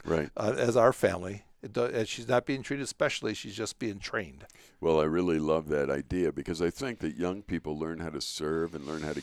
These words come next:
Speaker 1: give by doing that, not by being told that you should
Speaker 2: Yeah.
Speaker 1: do that.
Speaker 2: Yeah.
Speaker 1: And that's an important aspect of,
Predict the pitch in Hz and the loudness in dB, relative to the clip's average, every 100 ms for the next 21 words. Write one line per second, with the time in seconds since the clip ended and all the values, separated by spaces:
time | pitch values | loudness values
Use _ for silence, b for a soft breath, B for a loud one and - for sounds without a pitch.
0 | - 73 76 65 69 67 87 87 90 73 | -4 -4 -4 -4 -8 -6 -6 -6 -6 -4
1 | 69 65 b b b 90 90 85 82 _ | -6 -6 b b b -2 2 2 2 _
2 | - 87 76 - 82 80 69 - _ 78 | -4 -4 -4 -2 0 0 -4 -10 _ -8
3 | 73 - 64 95 76 64 53 - _ - | -8 -8 -8 -6 -4 -6 -8 -12 _ -4
4 | 98 90 - 87 87 - 87 80 - 85 | -4 -4 -4 0 0 0 -2 -2 2 2
5 | - 78 82 - - 67 - 64 64 - | 2 -4 -4 -4 -2 -2 -2 -6 -6 -10